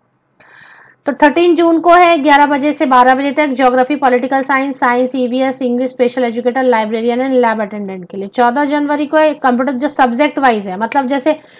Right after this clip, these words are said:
टीजीटी हिंदी है तो आपको हिंदी यहाँ पर दिया हुआ है तो हिंदी वाली date पे जाना होगा। तो यहाँ पे पोस्ट wise नहीं है, subject wise, जैसे पीजीटी, टीजीटी कोई भी है, लेकिन अगर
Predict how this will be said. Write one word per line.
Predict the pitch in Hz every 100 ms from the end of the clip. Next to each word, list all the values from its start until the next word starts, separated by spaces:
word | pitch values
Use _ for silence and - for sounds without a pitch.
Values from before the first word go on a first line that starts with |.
| - _
टीजीटी | 294 254 294 320
हिंदी | 294 269 262 285
है | 233
तो | 220 285
आपको | 269 269 - 330 403 - _ _ -
हिंदी | 277 277
यहाँ | 302 277 262
पर | 294
दिया | 254 269
हुआ | 269
है | 262
तो | 302
हिंदी | 277 254 285
वाली | 277 277
date | 262 254 254
पे | 247
जाना | 233 214
होगा। | 202 180 190 208 _ _ -
तो |
यहाँ | 285 294
पे | 330
पोस्ट | 277 302 311
wise | 339 311 302
नहीं | 320
है, |
subject | 339 277 233 277 254
wise, | 247 226
जैसे | 254
पीजीटी, | 269 294 254 277 294 294 285
टीजीटी | 285 277 247 277 294
कोई | 285 294
भी | 269 262
है, | 233
लेकिन | 233 269
अगर | 262 262